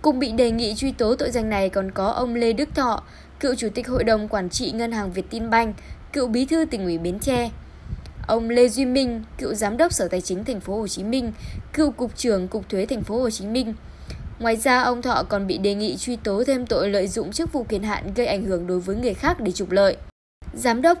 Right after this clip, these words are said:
kiêm Chủ tịch Hội đồng Thành viên Xuyên Việt Oil,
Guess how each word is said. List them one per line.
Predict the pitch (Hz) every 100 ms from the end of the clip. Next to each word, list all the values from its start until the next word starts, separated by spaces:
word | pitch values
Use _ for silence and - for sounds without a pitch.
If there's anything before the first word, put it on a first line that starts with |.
| -
kiêm | 294 247
Chủ | 214 180
tịch | 190
Hội | 220 -
đồng | 202 196
Thành | 208 208
viên | 196 240 220
Xuyên | 254 226
Việt | 208 -
Oil, | 226 233